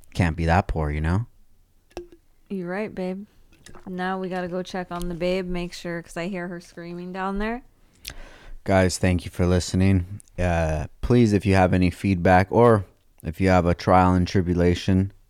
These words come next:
Speaker 1: send it in.
Speaker 2: If you wanna be next week's tribulator.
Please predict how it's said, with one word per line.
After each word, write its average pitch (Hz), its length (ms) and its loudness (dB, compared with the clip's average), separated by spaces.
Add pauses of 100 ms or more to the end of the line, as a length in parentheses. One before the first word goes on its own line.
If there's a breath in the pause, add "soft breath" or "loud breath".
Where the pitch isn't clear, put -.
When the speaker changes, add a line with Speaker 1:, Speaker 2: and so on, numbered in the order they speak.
(120)
Speaker 1:
send 92 360 0
it 82 100 0
in. 90 320 2
Speaker 2:
If 214 160 -4
you 220 120 -2
wanna 214 280 -2
be 208 340 -2
next 202 420 -6
week's 202 340 -6
tribulator. 220 840 -2